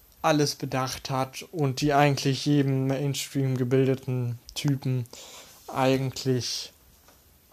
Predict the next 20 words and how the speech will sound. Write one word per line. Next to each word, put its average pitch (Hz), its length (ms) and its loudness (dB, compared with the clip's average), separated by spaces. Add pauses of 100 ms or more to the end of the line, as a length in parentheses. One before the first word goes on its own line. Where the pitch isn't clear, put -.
(600)
ziemlich 147 520 8
offensichtlich 127 760 4
sein 117 320 2
sollte, 117 480 0 (480)
weil 127 140 -2
er 127 200 2
weiß 139 280 4
ja 127 140 4
selber, 123 500 4
er 117 120 -4
glaubt 127 420 0
daran 123 340 -4
nicht, - 380 -6 (600)
weil 120 160 -10
es - 200 0
dumm 135 240 4
ist. - 340 -4 (800)
Aber 123 240 -2
die 127 100 -6
Verschwörungstheoretiker, 139 1600 2